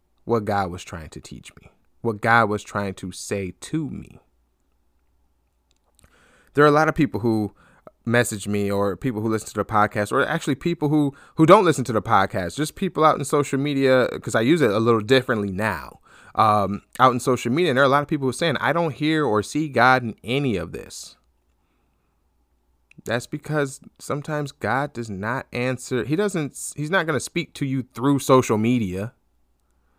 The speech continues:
He can, but he may not.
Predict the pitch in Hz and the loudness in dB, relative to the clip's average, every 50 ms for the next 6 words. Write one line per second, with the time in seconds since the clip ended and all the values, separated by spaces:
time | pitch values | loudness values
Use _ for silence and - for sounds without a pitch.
0 | _ _ _ _ - 160 - - - 131 135 165 220 190 196 220 277 302 - _ | _ _ _ _ -6 -6 -6 -4 -2 0 2 2 2 2 2 0 0 -4 -8 _
1 | _ _ _ _ _ _ _ _ _ _ _ _ 208 208 220 208 214 214 202 214 | _ _ _ _ _ _ _ _ _ _ _ _ -2 0 2 2 2 2 2 2
2 | 240 254 196 104 - | 2 0 0 -2 -2